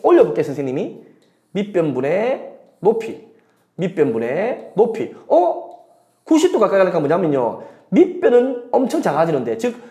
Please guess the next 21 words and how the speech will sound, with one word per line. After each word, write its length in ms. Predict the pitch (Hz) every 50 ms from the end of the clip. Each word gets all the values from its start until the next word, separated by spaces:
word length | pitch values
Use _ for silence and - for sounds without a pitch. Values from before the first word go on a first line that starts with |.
| - _ _
분모는 380 | - 311 370 370 359 330 269 240
엄청 240 | 180 190 - 247 226
작아지는데, 800 | - 160 156 170 165 160 143 135 147 180 208 240 226 - - - - _
분자가 840 | - 277 370 403 403 392 311 220 196 214 240 240 - - - - - -
엄청 240 | 208 208 202 - -
커지고 220 | - 277 330 262
있습니다. 420 | - 151 135 120 104 104 110 - - _ _ _ _ _ _ _ _ _ _ _ -
이거는 260 | 254 254 311 302 254
수투를 400 | - - 262 226 - 330 339 285
배우는 180 | 240 233 202 -
학생들도 380 | - - 220 202 180 170 151
잘 160 | - 139 139
알겠지만, 500 | 139 107 101 101 147 147 - 175 151 131
아직 140 | - 170 160
수원을, 520 | 151 - - 202 226 240 226 196 156 - -
수원에서 300 | - - 190 196 185 -
수투를 220 | - - 202 170
못 80 | 123 117
넘어간 300 | 131 160 190 220 214 208
학생 180 | - - - 139
많거든요. 560 | - - 151 156 156 135 120 113 123 -